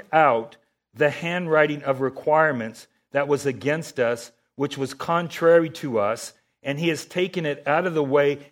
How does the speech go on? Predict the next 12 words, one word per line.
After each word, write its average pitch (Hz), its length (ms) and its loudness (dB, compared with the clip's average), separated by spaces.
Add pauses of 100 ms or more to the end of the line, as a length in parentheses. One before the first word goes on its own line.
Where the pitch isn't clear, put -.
having 143 400 -2
nailed 180 340 2
it 165 120 -6
to 170 120 -6
the 139 140 -4
cross." 135 500 2 (240)
And 131 160 -8
listen, 127 400 -6
verse 147 220 -6
fifteen, 151 640 -10 (380)
"Having 175 340 4
disarmed 160 1000 2